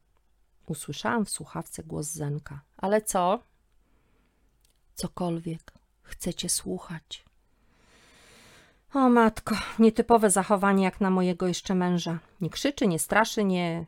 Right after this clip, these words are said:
opowiada o zabijaniu i policji. Mózg mu się zlasował, czy co? Na tym koniec odcinka siedemnastego Całego życia z wariatami.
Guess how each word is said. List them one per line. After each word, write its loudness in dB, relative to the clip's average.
opowiada -4
o -2
zabijaniu -4
i -6
policji. -8
Mózg 0
mu 0
się -4
zlasował, -2
czy -12
co? -4
Na 2
tym 2
koniec 0
odcinka 0
siedemnastego -2
Całego -2
życia -6
z -6
wariatami. -6